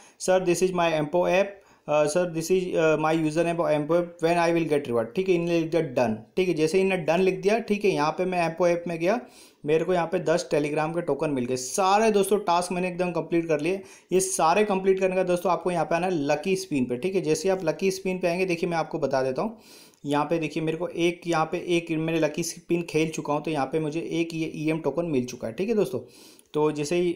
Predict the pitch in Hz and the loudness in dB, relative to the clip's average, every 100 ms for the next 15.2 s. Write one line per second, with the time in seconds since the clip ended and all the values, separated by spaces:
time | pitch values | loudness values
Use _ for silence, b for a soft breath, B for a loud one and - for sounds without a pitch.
0 | - 147 - - 170 226 202 196 233 196 | -6 -12 -12 -6 -4 4 4 4 4 4
1 | 143 147 151 175 160 165 165 165 170 165 | 4 2 2 2 0 2 2 2 0 -2
2 | 170 147 151 156 165 165 151 160 151 139 | -2 -4 -2 -2 -2 -2 -2 -2 -2 -2
3 | 139 151 147 139 131 147 143 156 151 151 | -2 -4 -2 -2 0 0 0 0 -2 -4
4 | B B 151 151 156 151 151 147 147 151 | B B -4 0 0 2 2 2 0 0
5 | 151 147 147 147 147 151 170 185 208 208 | -2 -2 0 0 0 0 2 2 2 2
6 | 196 170 180 190 185 190 160 147 147 147 | 2 4 2 0 0 0 2 0 -2 0
7 | 147 143 214 233 B B B - 190 170 | -2 0 -4 -6 B B B -4 -2 -2
8 | 127 _ _ _ _ _ _ - 156 180 | -6 _ _ _ _ _ _ -8 -4 0
9 | 170 151 165 160 175 165 165 175 160 156 | 0 0 0 -2 0 0 0 0 0 0
10 | 156 165 165 151 160 - 156 151 143 117 | -2 -2 -2 -2 -2 -4 0 2 2 2
11 | 113 117 120 180 147 147 143 160 170 170 | 0 0 -2 -4 -2 0 0 0 0 0
12 | 160 - 180 180 160 175 165 170 160 165 | 0 0 -2 0 0 2 2 2 2 0
13 | 151 156 147 139 165 156 160 165 170 156 | 0 0 0 0 -2 0 0 2 0 -2
14 | 156 156 151 165 156 151 127 117 117 117 | 0 0 0 -2 -2 -2 -2 -2 -4 -4
15 | 156 - | -8 -10